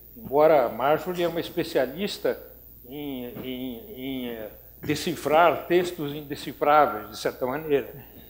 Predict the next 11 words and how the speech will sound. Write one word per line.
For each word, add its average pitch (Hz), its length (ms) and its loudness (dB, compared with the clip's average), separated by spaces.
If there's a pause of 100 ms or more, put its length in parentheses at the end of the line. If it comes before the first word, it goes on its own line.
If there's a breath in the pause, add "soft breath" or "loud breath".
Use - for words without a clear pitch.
(120 loud breath)
mas 127 200 -4
eu 139 160 2
acho 135 220 -2
que 165 160 0
ela, 156 240 6
eh, 139 840 -8
so-, 147 460 -6
a, 139 280 0
a, 139 100 -6
sob 180 400 2
a 139 260 6